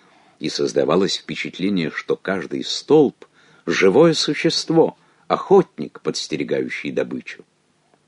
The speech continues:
Отсюда оленей ещё не было видно,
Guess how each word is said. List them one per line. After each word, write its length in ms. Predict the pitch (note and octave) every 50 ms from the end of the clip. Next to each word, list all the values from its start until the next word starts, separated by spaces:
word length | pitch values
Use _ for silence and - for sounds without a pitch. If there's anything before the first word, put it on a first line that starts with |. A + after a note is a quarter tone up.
| _ _ _ _ _
Отсюда 540 | - - - - - - G3+ G#3 F#3 F#3 F3+
оленей 420 | E3 D#3+ E3 E3+ E3+ D#3+ D3+ D3+
ещё 260 | C#3+ B2 - - -
не 140 | G#2 G#2+ G2
было 200 | G2 G2+ G#2 F#2+
видно, 440 | F2 C#2 D#2 E2+ E2 D2 D#2 D2+